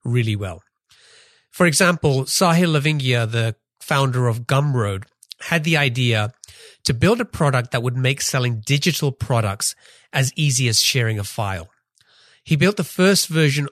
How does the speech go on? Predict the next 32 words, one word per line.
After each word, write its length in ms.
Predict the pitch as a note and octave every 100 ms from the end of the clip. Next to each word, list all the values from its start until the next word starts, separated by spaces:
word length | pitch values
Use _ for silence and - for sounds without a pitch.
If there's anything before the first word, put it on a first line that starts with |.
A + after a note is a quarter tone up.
| -
of 120 | C#3
his 140 | B2+
product 420 | - - B2 B2 _
over 220 | C3 A#2+
a 80 | A#2+
weekend 580 | A#2 B2+ - A#2+ A2 G#2 -
and 160 | A#2
launched 440 | B2 B2+ B2 - B2+
in 60 |
two 160 | G#2+ B2+
thousand 440 | A#2+ A2+ A2+ A#2
and 120 | A2
eleven. 440 | A2 A2+ A2 F#2 F2+ _ _ _ _ _ _ _ _
Even 280 | G#3 G#3+ G3
now, 240 | F3+ F3+
he 120 | D3 C#3+
feels 360 | - D3+ C3
that 120 | C#3+
he's 200 | A#2 B2+
got 280 | - C3+ A2+ _
another 300 | C#3+ C3 B2
decade's 560 | A2+ - B2 C3 A2+ -
worth 360 | A#2 A2 - - _ _ _
of 200 | A#2 G#2
work 360 | A#2 C3 A#2 -
that 180 | C3 A2+
he 100 | A#2+
could 160 | A#2
do 180 | G#2 A#2
to 120 | A2 A2
that 220 | G2+ -
product. 420 | A2+ G2 F2+ -